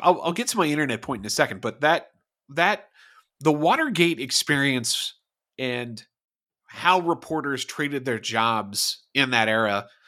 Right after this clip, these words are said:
is very informative to, of, of the starting point of, of where I still think we were twenty years after that. So that's in the seventies. I think even into the nineties,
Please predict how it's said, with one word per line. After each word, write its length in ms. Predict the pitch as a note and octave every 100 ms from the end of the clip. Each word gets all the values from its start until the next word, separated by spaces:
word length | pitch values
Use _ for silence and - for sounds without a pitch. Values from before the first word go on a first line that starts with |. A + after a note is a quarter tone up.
| _ _
is 160 | B2+
very 280 | C#3 E3+ D#3+
informative 680 | C#3 B2 - E3 D3+ C3+ A#2+
to, 500 | - - C3 A#2 A2+ - _ -
of, 220 | B2 A2
of 160 | A2
the 100 | B2
starting 500 | B2 - D#3 D3+ C3 A2+
point 340 | B2 G#2+ F#2
of, 520 | - G#2 G2 - - _ _ _ _ _
of 140 | B2+
where 160 | A#2+ C3
I 80 | B2
still 260 | - G#3+
think 240 | F#3 F3+ C3
we 120 | D#3
were 320 | A#2 C3+ C3
twenty 260 | - C#3 B2+
years 240 | A#2 G#2
after 380 | A#2 A#2+ - F2+
that. 260 | F2 D2+ -
So 140 | F#2+
that's 260 | G#2 - - _ - - _
in 100 | C#3
the 60 | A#2
seventies. 500 | - C3 G#2+ F2+ A#2+
I 60 |
think 180 | C#3 F3
even 220 | E3+ D3
into 180 | C3+ B2+
the 80 | A#2
nineties, 600 | A2 A#2 A#2+ A2 G2+ -